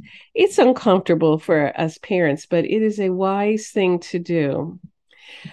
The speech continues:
All right. And then you leave the door open for conversation as you go on, you know, and teens will sometimes talk to you about it and sometimes not. Yeah, every teen does their own development. And as they go off to college,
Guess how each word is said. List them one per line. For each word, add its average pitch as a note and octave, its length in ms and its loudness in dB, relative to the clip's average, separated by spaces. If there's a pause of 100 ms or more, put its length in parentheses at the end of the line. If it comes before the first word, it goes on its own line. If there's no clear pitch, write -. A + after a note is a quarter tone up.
(140)
All - 80 2
right. F#3 140 2
And G#3+ 200 4
then B3 160 8
you A3+ 120 6
leave B3 280 2
the G#3+ 80 0
door G#3 340 2
open F#3 420 0
for E3+ 180 -4
conversation D#3+ 1200 0 (480)
as F3 320 2
you F3 120 2
go E3+ 220 2
on, C#3+ 360 0
you E3+ 100 2
know, D#3 140 2
and D3+ 120 0
teens F3+ 320 2
will D#3+ 80 0
sometimes B3 560 0
talk F#3+ 260 -2
to G3+ 100 -4
you F3 60 2
about F3+ 200 2
it - 80 -2
and F3+ 120 -2
sometimes A3+ 600 -2
not. - 420 -4 (220)
Yeah, - 340 0
every G#3 300 2
teen F#3 500 2
does G3 300 0
their F#3 180 0
own F3+ 220 2
development. E3+ 680 -2 (340)
And A3 160 2
as A3+ 160 2
they A3 100 4
go G#3+ 220 4
off G3+ 140 0
to F#3 100 -6
college, A#3+ 920 -2